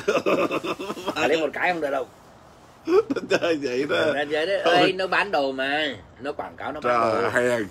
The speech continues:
Speaker 1: chi. Thôi tôi về tôi suy nghĩ, tôi nói, "Ủa, Mỹ rồi sao nó nói láo?"
Speaker 2: Không có nói láo.
Speaker 1: Nó láo
Speaker 2: Mình
Speaker 1: tại
Speaker 2: không
Speaker 1: sao?
Speaker 2: làm đúng nó thôi.
Speaker 1: À, lại là mình không làm đúng.
Speaker 2: Đúng, không làm đúng cái điều, điều
Speaker 1: Nếu
Speaker 2: kiện
Speaker 1: mà
Speaker 2: đó.
Speaker 1: thí dụ năm đồng hai cái,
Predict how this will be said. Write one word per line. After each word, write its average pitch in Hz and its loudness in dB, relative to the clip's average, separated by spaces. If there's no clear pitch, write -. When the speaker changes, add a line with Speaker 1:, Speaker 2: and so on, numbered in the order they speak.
Speaker 1:
chi. 170 6
Thôi 170 -4
tôi 185 6
về 139 6
tôi 127 0
suy 190 0
nghĩ, 135 0
tôi 185 -2
nói, 143 0
"Ủa, 170 -2
Mỹ 131 -2
rồi 175 0
sao 160 -4
nó 170 -4
nói 190 0
láo?" 190 4
Speaker 2:
Không 135 -4
có 151 -6
nói 151 -4
láo. 143 -4
Speaker 1:
Nó 180 2
láo 190 8
Speaker 2:
Mình 180 0
Speaker 1:
tại 143 4
Speaker 2:
không 143 0
Speaker 1:
sao? 175 2
Speaker 2:
làm 175 2
đúng 180 -2
nó 190 -2
thôi. 156 -6
Speaker 1:
À, 131 2
lại 135 2
là 135 4
mình 120 -2
không 147 -2
làm 120 0
đúng. 135 2
Speaker 2:
Đúng, 113 -12
không 127 -6
làm 113 -8
đúng 131 -4
cái 170 -2
điều, 139 -2
điều 127 -2
Speaker 1:
Nếu 196 6
Speaker 2:
kiện 190 -4
Speaker 1:
mà 143 2
Speaker 2:
đó. 120 -4
Speaker 1:
thí 165 0
dụ 135 2
năm 151 2
đồng 120 -2
hai 143 -4
cái, 170 2